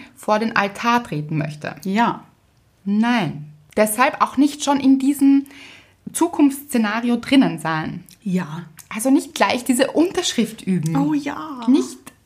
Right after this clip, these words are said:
Speaker 1: wie würde man mit diesem Namen des Mannes vielleicht
Speaker 2: Nein.
Speaker 1: <laughs> durch die Gegend laufen. Nein, nein,
Speaker 2: Nein.
Speaker 1: nein, es ist zu früh. Lasst es kommen, gebt euch Zeit.
Speaker 2: Ja.
Speaker 1: Und schaut, was passiert vor allem.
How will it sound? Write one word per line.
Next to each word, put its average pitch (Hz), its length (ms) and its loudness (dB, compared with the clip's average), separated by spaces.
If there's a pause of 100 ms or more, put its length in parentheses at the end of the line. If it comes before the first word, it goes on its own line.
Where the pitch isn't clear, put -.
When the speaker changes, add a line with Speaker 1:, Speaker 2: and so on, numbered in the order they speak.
(100)
Speaker 1:
wie 254 300 -2
würde 269 220 0
man 269 320 4 (360)
mit 262 200 2
diesem 254 180 4
Namen 247 480 2
des 220 220 -8
Mannes 226 520 -2
vielleicht - 360 -10 (200)
Speaker 2:
Nein. 226 400 -2
Speaker 1:
<laughs> - 0 -
durch 180 140 -2
die 220 100 -4
Gegend 220 360 0
laufen. 185 440 2
Nein, 302 240 2
nein, 330 160 2
Speaker 2:
Nein. 330 220 2
Speaker 1:
nein, 302 80 -6
es 294 80 -16
ist - 120 -16
zu 302 80 -8
früh. 302 340 -4 (360)
Lasst 262 320 2
es 262 240 -6
kommen, 240 400 2
gebt 208 320 -8
euch - 160 -18
Zeit. 247 420 2
Speaker 2:
Ja. 247 420 0 (280)
Speaker 1:
Und 247 180 2
schaut, 202 380 2
was 220 160 -6
passiert - 520 -4
vor - 220 0
allem. 151 480 -2